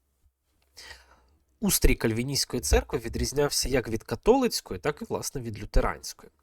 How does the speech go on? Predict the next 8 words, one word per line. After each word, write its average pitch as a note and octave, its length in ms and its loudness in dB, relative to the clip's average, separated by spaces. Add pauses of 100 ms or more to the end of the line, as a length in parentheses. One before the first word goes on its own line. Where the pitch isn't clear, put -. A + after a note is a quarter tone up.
(480)
Тому B2+ 220 -2
що A#2 300 0
кальвіністська A#2+ 640 -4
церква, C4+ 360 2
в - 100 -4
принципі, - 640 0
не F#2 160 -2
мала C#3+ 500 2